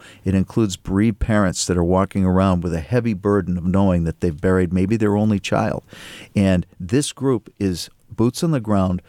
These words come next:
supporting people in our community through their darkest hours, and importantly,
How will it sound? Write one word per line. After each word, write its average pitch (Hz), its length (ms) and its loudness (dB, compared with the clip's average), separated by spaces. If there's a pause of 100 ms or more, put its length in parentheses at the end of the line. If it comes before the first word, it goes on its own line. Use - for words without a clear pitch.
(120)
supporting 120 600 -2
people 90 380 -4
in 87 80 0
our 101 120 2
community 95 600 0 (280)
through 110 220 0
their 95 240 0 (160)
darkest 123 480 0
hours, 92 460 -2
and 95 140 2
importantly, 87 840 -2